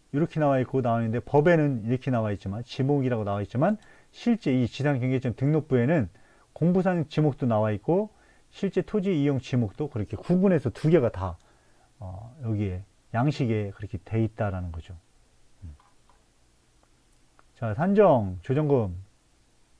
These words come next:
설명. 예, 공유지는 징수하지 않는다. 일, 일, 일,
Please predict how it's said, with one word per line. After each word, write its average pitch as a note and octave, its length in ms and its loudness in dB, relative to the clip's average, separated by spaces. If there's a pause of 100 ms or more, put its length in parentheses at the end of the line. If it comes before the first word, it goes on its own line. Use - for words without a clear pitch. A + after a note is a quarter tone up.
(760)
설명. B2+ 480 -2 (1300)
예, G2 200 -4 (120)
공유지는 E3 680 2
징수하지 C#3 480 0
않는다. G#2 640 -2 (3500)
일, C3 80 -8
일, D3 320 -4 (220)
일, D#3 80 -14